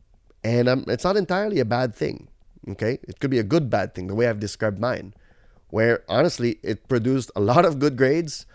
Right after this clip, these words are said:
a lot of favor with authorities, a lot of trust from my friends, but also a lot of negativity in, in, in my deeper relationships. What are some of your first formations and how are they affecting your leadership? Number two,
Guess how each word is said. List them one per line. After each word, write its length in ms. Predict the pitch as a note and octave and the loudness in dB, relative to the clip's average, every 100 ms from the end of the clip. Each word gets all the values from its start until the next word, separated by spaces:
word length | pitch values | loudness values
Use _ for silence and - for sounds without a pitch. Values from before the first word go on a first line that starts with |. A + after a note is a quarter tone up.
| - - | -20 -4
a 80 | G2 | 2
lot 140 | A2 | 4
of 100 | A#2 | 4
favor 340 | - C#3 D3+ D#3+ | 4 4 6 4
with 120 | D3+ | 2
authorities, 720 | C3+ D3 D3 D3 D3+ D3 - - - - | 2 2 2 0 -2 -6 -16 -20 -14 -2
a 60 | |
lot 140 | G#2+ A2 | 2 2
of 120 | - | 0
trust 300 | C#3+ D3 - | 2 2 2
from 140 | D3+ | 0
my 120 | D3+ | 2
friends, 640 | C#3+ D3 C#3+ C#3+ C#3 - - - _ _ - | 0 0 0 0 -4 -12 -18 -20 _ _ -8
but 100 | A2+ | 0
also 440 | A#2 G#2+ A2+ G#2+ - | 0 0 -2 -4 -4
a 60 | |
lot 140 | G2+ G2+ | -2 -2
of 60 | |
negativity 640 | G2+ G2 F#2+ G2 F#2+ F2 | -4 -6 -4 -6 -8 -10
in, 220 | F2 F2+ - | -12 -14 -14
in, 160 | F2 E2 _ _ | -16 -16 _ _
in 160 | F#2+ E2+ | -12 -10
my 100 | F2+ | -10
deeper 320 | F2+ G2+ F#2+ | -8 -8 -8
relationships. 760 | F#2 F2 - G2+ - _ - _ _ _ _ - _ - - - | -10 -12 -16 -20 -20 _ -20 _ _ _ _ -20 _ -20 -18 -4
What 160 | A2 | 0
are 60 | B2 | 2
some 140 | C#3+ | 0
of 100 | D3 | 0
your 80 | D#3 | -2
first 300 | - D#3 - | -2 -4 -2
formations 540 | D3+ C#3+ C#3 C3 C#3+ | -4 0 -2 -2 -8
and 120 | - G#2 | -6 -4
how 160 | G#2+ | -2
are 80 | A#2 | -2
they 80 | A#2+ | -2
affecting 400 | A#2+ A#2+ G#2+ A#2+ | -4 -6 -6 -6
your 100 | A#2 | -6
leadership? 360 | A#2 A2+ B2 | -6 -8 -8
Number 180 | - C3 | -6 -6
two, 180 | C#3+ | -4